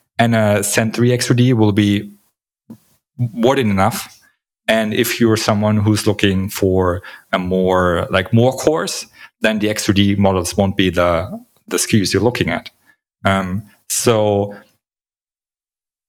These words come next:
it's like these C P Us, like, the current C P U generation is, like, for me in this space where I'm like, it's, if I'm buying a new system, yes, of course I'm buying Zen four or Raptor Lake.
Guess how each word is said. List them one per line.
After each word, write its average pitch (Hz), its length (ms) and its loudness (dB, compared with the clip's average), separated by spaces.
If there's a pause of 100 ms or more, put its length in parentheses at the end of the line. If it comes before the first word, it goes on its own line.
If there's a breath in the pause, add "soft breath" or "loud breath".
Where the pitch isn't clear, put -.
(880)
it's - 300 -4 (180)
like 120 240 2
these 135 160 2
C 170 140 2
P 165 120 0 (120)
Us, 202 360 -4 (280 loud breath)
like, 117 160 0
the 117 80 2
current 190 280 0
C 185 120 -2
P 165 100 0
U 160 80 4
generation 135 480 2
is, 120 140 0
like, 120 200 0
for 127 200 0
me 160 460 2
in 135 120 2
this 131 160 2
space 131 340 0
where 131 100 2
I'm 120 100 2
like, 117 160 0
it's, 120 240 -2 (100)
if - 100 0
I'm 135 120 0
buying 151 280 0
a 147 40 0
new 139 180 2
system, 170 460 0
yes, 131 220 2
of 127 120 0
course 123 220 0
I'm 131 100 2
buying 117 340 2
Zen 107 200 0
four 117 360 0
or 101 300 2
Raptor 123 340 2
Lake. 170 360 -4